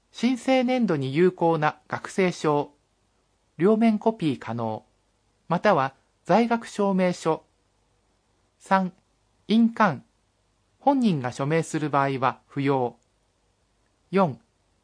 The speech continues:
代理の方が手続きするときは、代理の方の身分証明書、運転免許証や健康保険証など。なお、日本年金機構からはがき形式の申請書が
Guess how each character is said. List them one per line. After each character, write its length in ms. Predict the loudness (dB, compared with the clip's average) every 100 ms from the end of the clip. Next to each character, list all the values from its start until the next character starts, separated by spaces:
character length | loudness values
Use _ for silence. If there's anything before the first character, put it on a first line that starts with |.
| 0
代 220 | 2 2
理 140 | 0 -2
の 100 | -2
方 220 | 0 0
が 100 | 0
手 120 | -2
続 260 | -8 -6 -6
き 100 | -6
す 120 | -10
る 80 | -6
と 100 | -6
き 160 | -6
は、 160 | -6 -6 _ _ _ _ _ _
代 200 | 2 2
理 140 | 2 -2
の 80 |
方 280 | 0 0 0
の 200 | -2 -6 _
身 100 | -8
分 180 | -2 -2
証 260 | -2 0 0
明 200 | 0 -2
書、 320 | -2 -4 -4 _ _ _ _ _ _ _ _ _ _ _ _
運 160 | 0 0
転 180 | 2 2
免 260 | 2 2
許 120 | 0 0
証 220 | 0 -2
や 200 | -4 -8 _
健 160 | -4 -4
康 260 | 0 0
保 140 | 0 -2
険 180 | -2 -2
証 320 | -2 -2 -4 -6
な 140 | -4
ど。 160 | -4 -10 _ _ _ _ _ _ _ _ _ _ _ _ -2
な 200 | 0 2
お、 120 | -2 _ _ _
日 160 | -4 -4
本 340 | 0 0 2
年 220 | 0 0 0
金 240 | 0 -2
機 140 | -4
構 180 | 0 0
か 160 | 0 -2
ら 160 | -4 -6 _ _ _
は 140 | -4 -2
が 100 | -2
き 100 | -4
形 220 | -2 -2
式 200 | -2 -4
の 80 | -4
申 260 | -2 -4 -2
請 240 | -2 -4
書 160 | -4 -4
が 160 | -4